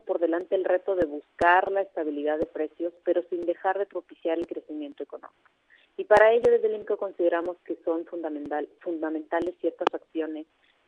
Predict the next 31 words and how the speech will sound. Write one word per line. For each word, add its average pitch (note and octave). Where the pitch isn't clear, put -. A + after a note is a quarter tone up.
como, A3+
por -
ejemplo, F#3+
el F#3+
fortalecimiento F3+
de G3+
la E3
competencia D#3+
económica. -
Sabemos G3
que G#3+
un G3
panorama F3
económico F3
en F3
el D#3+
que D#3+
las D#3+
empresas D#3+
compitan E3+
entre -
sí F#3+
para F#3
garantizar F3
disponibilidad D#3
de F3
productos E3
a C#3+
mejores D#3
precios B3
es G3